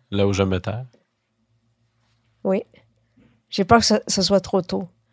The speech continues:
Speaker 1: Hmm.
Speaker 2: Tu sais, j'ai peur qu'elle le pogne à douze ans, genre, puis que on
Speaker 1: Parce
Speaker 2: verra.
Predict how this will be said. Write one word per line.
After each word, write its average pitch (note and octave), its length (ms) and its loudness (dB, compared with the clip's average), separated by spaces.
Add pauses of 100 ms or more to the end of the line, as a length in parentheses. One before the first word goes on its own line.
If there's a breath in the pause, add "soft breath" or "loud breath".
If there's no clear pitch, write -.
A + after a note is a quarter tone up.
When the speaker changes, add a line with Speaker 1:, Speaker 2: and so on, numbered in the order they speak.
(140)
Speaker 1:
Hmm. G2 80 -8
Speaker 2:
Tu F2+ 40 -12 (580)
sais, G#3+ 200 -8
j'ai F#3 140 -6
peur F3+ 220 -4
qu'elle F#3+ 260 -6
le F3+ 80 -4
pogne F#3 340 -2
à G3 580 -8 (240)
douze F#3 300 -4
ans, F#3+ 260 -2
genre, G#3 340 -14
puis G3+ 180 -12
que - 160 -14 (2000)
on - 60 0
Speaker 1:
Parce - 200 4
Speaker 2:
verra. A3+ 160 -12